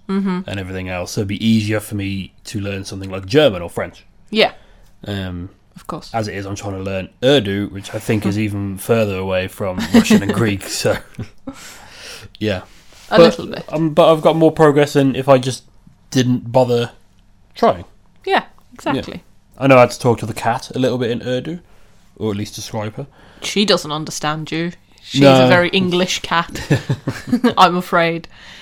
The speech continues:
Speaker 1: My parents actually said that we should try and teach her Urdu or Punjabi so that they could communicate with her easier. <laughs>
Speaker 2: I see.
Speaker 1: I was like, "I'm not sure she's up to this, parents." <laughs>
Speaker 2: Let's try and get, try and get me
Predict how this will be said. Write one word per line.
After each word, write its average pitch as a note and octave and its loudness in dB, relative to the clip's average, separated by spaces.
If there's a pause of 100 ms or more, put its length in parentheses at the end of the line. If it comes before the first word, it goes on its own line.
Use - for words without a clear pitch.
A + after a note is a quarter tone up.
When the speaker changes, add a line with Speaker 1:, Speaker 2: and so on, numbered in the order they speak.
(160)
Speaker 1:
My G#3 4
parents F#3+ 6
actually E3+ 0
said E3+ -2
that D#3+ -4
we E3 -2
should E3+ -8
try E3+ -2
and E3 -2
teach - -8
her D#3+ -6 (840)
Urdu E3 -2
or D#3+ 0
Punjabi D#3+ -2 (220)
so - -10
that E3 -2
they E3+ 2
could E3 -4
communicate E3 -6
with D#3+ -6
her D#3 -4
easier. D#3+ -2 (140)
<laughs> - -20
Speaker 2:
I G#2+ -6
see. G2+ -12
Speaker 1:
I - 0
was G3+ 4
like, F3+ 4
"I'm E3 -4
not E3+ -2
sure D#3+ -6
she's D#3 -8
up D3 -6
to - -10
this, - -6
parents." - -2
<laughs> C#4+ -2
Speaker 2:
Let's C#3+ -2
try C3+ 8
and A#2+ 4
get, B2 -4
try D#3 4
and C3 4
get A#2+ 0
me A2+ 0